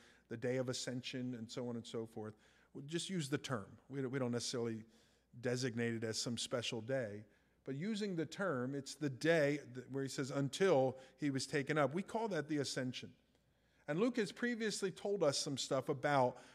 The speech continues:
the ascension. At the, the end of Luke chapter twenty-four, he said this, "And Jesus led them out as far as Bethany," his disciples, "and he lifted up his hands and he blessed them. And while he blessed them, he parted from them and he was carried up into heaven.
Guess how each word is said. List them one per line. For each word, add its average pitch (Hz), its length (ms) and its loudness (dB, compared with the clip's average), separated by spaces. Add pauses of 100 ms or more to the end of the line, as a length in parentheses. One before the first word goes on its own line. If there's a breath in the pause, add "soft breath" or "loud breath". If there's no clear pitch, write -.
(120)
the 139 140 4
ascension. 131 560 0
At 120 120 -2
the, 139 280 0
the 143 180 2
end 196 160 6
of 165 100 4
Luke 170 220 2
chapter 170 320 4
twenty-four, 147 680 2 (260 loud breath)
he 165 100 0
said 156 300 4
this, 147 260 4
"And 165 160 2
Jesus 208 400 2
led 208 220 10
them 240 160 4
out 160 180 6
as 156 140 2
far 190 240 4
as 165 120 4
Bethany," 143 560 2 (420 soft breath)
his 139 180 -4
disciples, 131 540 0 (340 loud breath)
"and 160 100 2
he 165 60 6
lifted 220 340 8
up 214 140 6
his 190 160 2
hands 196 400 2
and 170 100 4
he 156 60 2
blessed 160 440 2
them. 107 280 -6 (580 soft breath)
And 170 120 2
while 196 160 12
he 208 40 10
blessed 220 380 6
them, 190 160 4
he 180 80 0
parted 214 420 0
from 156 200 -2
them 139 200 0
and 165 80 -2
he 156 60 0
was 147 160 0
carried 208 340 0
up 180 160 2
into 170 220 0
heaven. 127 340 2